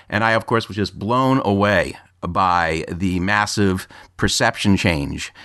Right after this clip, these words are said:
that was given in this country from the diet heart lipid hypothesis of Ansel Keys and the, uh, carbohydrate insulin hypothesis, uh, that was actually a hundred years old, but res-, was resurrected by Atkins and then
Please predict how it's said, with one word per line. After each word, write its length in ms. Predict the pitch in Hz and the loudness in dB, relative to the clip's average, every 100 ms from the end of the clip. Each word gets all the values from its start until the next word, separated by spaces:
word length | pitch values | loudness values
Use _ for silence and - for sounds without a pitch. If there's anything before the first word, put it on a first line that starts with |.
| - | -8
that 160 | 98 85 | -2 -2
was 160 | 85 85 | -2 -2
given 280 | 110 110 | 0 2
in 80 | 92 | 2
this 140 | 87 - | 0 -2
country 420 | 90 85 90 78 | -2 -2 -2 -4
from 520 | - 98 87 82 82 | 0 2 4 4 0
the 320 | 90 82 85 - | -2 -2 -4 0
diet 300 | 92 98 - | 2 2 0
heart 240 | 98 98 | 0 0
lipid 300 | 101 104 101 | -2 0 0
hypothesis 800 | 95 85 95 85 90 - 90 - | 0 0 0 0 -2 0 0 0
of 100 | 85 | 0
Ansel 320 | 90 92 95 | 2 2 0
Keys 480 | 90 98 90 87 - - - | 0 2 2 0 -4 -10 -12
and 320 | - 117 113 110 | -4 0 2 2
the, 340 | 110 107 101 | 2 2 0
uh, 100 | 95 - - | -4 -6 -4
carbohydrate 800 | 135 123 113 127 123 123 120 101 - | -2 2 2 2 0 2 2 0 -2
insulin 580 | 151 202 - 95 87 - | 0 0 0 -2 -4 -8
hypothesis, 880 | - 92 95 76 - 82 85 92 - - - - | -2 -2 2 0 -2 -4 -4 -4 -8 -14 -20 -6
uh, 80 | 98 | -4
that 260 | 110 101 | 0 0
was 140 | 104 101 | 0 0
actually 420 | 104 - 95 92 - - | -2 -2 -6 -6 -10 -4
a 80 | 101 | -2
hundred 340 | 110 107 104 | 0 0 0
years 220 | 104 95 147 | 2 2 2
old, 280 | 139 123 | 2 2
but 140 | 95 92 | 0 0
res-, 180 | 95 - | -2 -2
was 200 | 95 87 | -4 -2
resurrected 580 | 92 87 92 92 92 | -2 0 -2 0 -2
by 160 | 85 85 | 0 0
Atkins 460 | 82 82 85 90 85 | 0 0 -2 -4 -2
and 120 | 87 | -2
then 220 | 82 78 | -2 -4